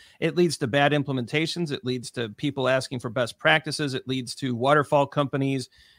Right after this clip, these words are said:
trying to rewrite Scrum in their own image. It leads to, um, s-,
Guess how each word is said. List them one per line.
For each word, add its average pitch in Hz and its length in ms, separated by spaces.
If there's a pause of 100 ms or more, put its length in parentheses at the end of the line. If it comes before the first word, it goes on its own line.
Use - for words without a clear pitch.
(140)
trying 151 240
to 131 80
rewrite 143 480
Scrum 143 520
in 131 160
their 123 260
own 143 260
image. 139 500
It 117 200
leads 135 380
to, 131 400 (480)
um, 117 540 (640)
s-, - 260